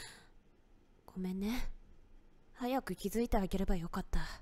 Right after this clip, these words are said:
あんたのそういう限界超えて頑張っちゃうところっ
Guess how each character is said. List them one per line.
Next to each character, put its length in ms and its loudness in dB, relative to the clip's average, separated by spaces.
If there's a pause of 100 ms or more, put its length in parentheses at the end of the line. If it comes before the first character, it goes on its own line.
(3000)
あ 180 2
ん 80 2
た 160 6
の 140 4
そ 220 4
う 40 6
い 160 4
う 20 6
限 240 6
界 240 8
超 140 8
え 60 6
て 80 8
頑 260 4
張 80 10
っ 100 8
ち 60 2
ゃ 80 8
う 60 4
と 100 0
こ 120 -2
ろ 80 4
っ 60 -2